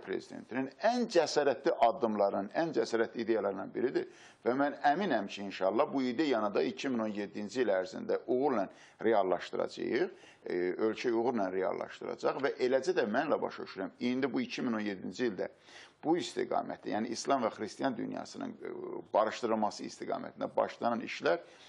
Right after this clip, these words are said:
sonra da davam edəcək. Bu gün, bəli, onun ötürü ölkəmizə təzyiqlər var, ölkə rəhbərinə təzyiqlər var. Çünki dünyanı qarşı durma ilə idarə etməyi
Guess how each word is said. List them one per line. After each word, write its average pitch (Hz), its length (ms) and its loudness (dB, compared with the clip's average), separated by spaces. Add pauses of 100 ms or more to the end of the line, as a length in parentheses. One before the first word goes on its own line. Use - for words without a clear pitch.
(280)
sonra 135 460 2
da 90 120 2 (240)
davam 85 300 0
edəcək. 82 420 -10
Bu 180 100 2
gün, 135 220 0
bəli, 127 220 4
onun 117 220 0
ötürü 123 260 -2 (440)
ölkəmizə 117 600 2
təzyiqlər 92 580 0
var, 92 220 2
ölkə 110 260 0
rəhbərinə 104 480 0
təzyiqlər 95 600 0
var. 90 160 0 (260)
Çünki 120 380 0 (480)
dünyanı 123 480 2
qarşı 113 380 4
durma 120 280 4
ilə 113 160 2 (120)
idarə 120 400 4
etməyi 107 340 -2